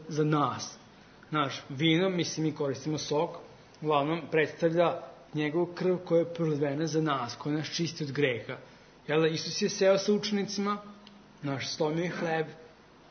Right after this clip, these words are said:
„Ovo je telo koje se lomi za vas.” Uzeo je čašu vina, rekao mi je, pita, „Ovo je”, naš,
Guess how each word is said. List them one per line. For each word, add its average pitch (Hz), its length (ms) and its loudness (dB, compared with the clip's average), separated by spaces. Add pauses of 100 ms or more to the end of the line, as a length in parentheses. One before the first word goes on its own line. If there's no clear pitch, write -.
(220)
„Ovo 156 200 0
je 190 60 -2
telo 180 340 0
koje 151 260 -4
se 160 180 -6
lomi 151 300 -2
za 143 240 0
vas.” - 460 -6 (320)
Uzeo 165 220 0
je 160 100 -4
čašu 160 380 0
vina, 165 260 4
rekao 165 260 -2
mi 151 60 2
je, 143 80 0 (100)
pita, 175 360 0
„Ovo 143 160 2
je”, 170 280 2 (560)
naš, 156 320 -2